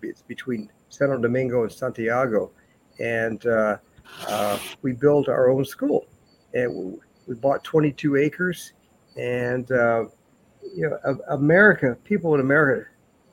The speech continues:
m-, most, most Americans, majority appreciate the United States, but we bought the property. We didn't know it was a flood zone,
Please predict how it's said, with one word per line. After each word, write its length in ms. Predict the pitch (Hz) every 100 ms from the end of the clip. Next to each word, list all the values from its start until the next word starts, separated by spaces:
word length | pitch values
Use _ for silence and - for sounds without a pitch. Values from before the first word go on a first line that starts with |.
| _ _ _ _
m-, 220 | 170 156 - -
most, 460 | 143 165 156 - _ _ _ _ _ _ -
most 540 | 151 175 175 - - - _ _ _ _ _ _ _ -
Americans, 640 | 123 127 123 113 117 -
majority 480 | 127 120 143 147 107
appreciate 580 | - 147 135 123 110 101 -
the 60 | 113
United 300 | 113 113 101
States, 420 | - 135 113 - _ _ _ _ _
but 240 | 117 113 -
we 160 | 131 127
bought 300 | 120 156 156
the 80 | 135
property. 520 | - 180 185 147 127
We 140 | 131
didn't 160 | 131 123
know 140 | 131
it 40 | 123
was 160 | 104
a 60 | 104
flood 380 | - 151 151 123
zone, 360 | 123 101 98